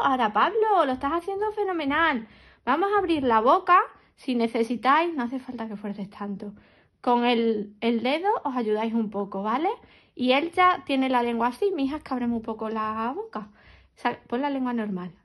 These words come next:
Para afuera, Julia, tú. Para afuera, hasta aquí, hasta los dientes. ¿Vale? Apoyáis el dedo en la lengua de Pablo y lo giráis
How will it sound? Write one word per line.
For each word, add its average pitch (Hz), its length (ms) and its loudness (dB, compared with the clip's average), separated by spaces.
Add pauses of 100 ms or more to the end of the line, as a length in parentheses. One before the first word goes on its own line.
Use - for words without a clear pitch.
(100)
Para 202 140 -8
afuera, 190 340 -10
Julia, 190 400 -8
tú. 214 160 -10 (380)
Para 196 140 -6
afuera, 208 340 -10
hasta 190 240 -12
aquí, 196 160 -10
hasta 202 160 -12
los 185 160 -10
dientes. 208 320 -8 (560)
¿Vale? 254 340 -4 (100)
Apoyáis 240 560 2
el 370 160 0
dedo 370 320 6
en 403 100 0
la 294 100 6
lengua 311 280 2
de 339 120 2
Pablo 381 360 4 (400)
y 262 140 0
lo 262 160 4
giráis 302 460 4